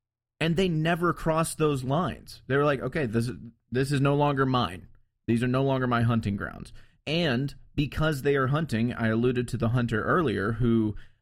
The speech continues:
uh, has rightful claim over the, over his kill because he labored that. To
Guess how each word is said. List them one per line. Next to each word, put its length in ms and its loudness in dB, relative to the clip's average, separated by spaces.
uh, 460 0
has 300 0
rightful 360 -2
claim 360 0
over 200 -2
the, 220 -4
over 280 0
his 260 -2
kill 500 -4
because 360 0
he 100 0
labored 500 -2
that. 360 -6
To 300 -2